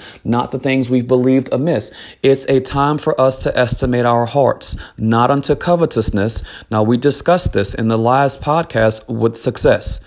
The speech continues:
We gotta move out of covetousness because that is the overarching enemy in this time until the end.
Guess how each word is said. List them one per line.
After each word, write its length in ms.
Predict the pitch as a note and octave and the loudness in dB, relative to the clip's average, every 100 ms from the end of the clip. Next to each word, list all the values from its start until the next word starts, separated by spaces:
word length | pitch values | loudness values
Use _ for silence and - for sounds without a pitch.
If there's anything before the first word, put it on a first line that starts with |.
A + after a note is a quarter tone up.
| - - - | -18 -20 -8
We 140 | A2 A2+ | -2 2
gotta 240 | A2 A2 | 2 2
move 440 | A2 B2 C#3 D#3 | 4 4 6 4
out 140 | D3+ D#3 | 4 0
of 120 | E3+ | 0
covetousness 680 | - F#3 F3 A#2+ - A#2 G#2 | -2 0 0 -2 -2 -2 -2
because 320 | A2 A#2+ G#2+ | -4 -2 0
that 180 | A#2 D#3 | 0 0
is 120 | C3 | 0
the 200 | A2+ - | -2 0
overarching 880 | B2+ D3+ D3+ C#3+ C#3 - C3+ B2+ A#2+ - - - | 2 4 2 2 0 -2 -2 -2 -2 -8 -18 0
enemy 580 | D3+ D3 A2 G2+ G2 G#2 _ _ | 2 4 4 2 -2 -6 _ _
in 280 | - A#2+ A2+ | -2 0 2
this 480 | G#2 A#2+ B2 - - | 4 4 4 -2 -6
time 800 | - - D3+ C#3+ G#2 G2 G2 G2+ - - | -4 0 2 2 2 2 -2 -4 -8 -2
until 340 | A#2+ A2 A#2+ | 0 2 2
the 220 | A2+ A#2 | 2 2
end. 340 | G#2+ F#2+ A2 | 0 -2 -6